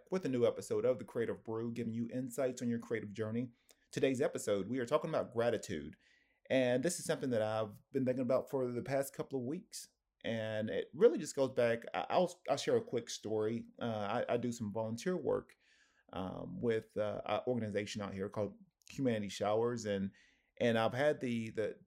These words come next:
the fortunate blessing to be able to, to meet, um, all kinds of individuals of all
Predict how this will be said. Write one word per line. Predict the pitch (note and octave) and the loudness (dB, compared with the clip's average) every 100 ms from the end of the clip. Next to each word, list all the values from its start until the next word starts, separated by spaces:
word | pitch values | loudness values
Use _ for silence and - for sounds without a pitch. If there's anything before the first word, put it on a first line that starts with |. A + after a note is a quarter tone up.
| - | -2
the | - - - | -2 -2 -2
fortunate | D#3+ E3+ C#3 G2+ - - | 0 0 0 -2 -4 -4
blessing | A2+ A2 - G2 | 2 2 0 -4
to | F#2+ | -4
be | G#2 | -4
able | A2 A2+ | -2 -4
to, | - A2 G#2+ G#2 | -4 -8 -8 -8
to | - | -4
meet, | G2+ G#2+ G#2+ - _ _ _ - | -2 -2 -6 -14 _ _ _ 2
um, | G#2 G2+ G#2 - | 2 2 -2 2
all | C#3 C3+ | 4 4
kinds | C3+ G#2 | 4 2
of | G2 | 2
individuals | G2 F#2+ G2+ F#2+ F#2+ F#2 F#2+ | 0 2 0 0 -2 -6 0
of | G#2+ | 6
all | A2 A2 | 6 4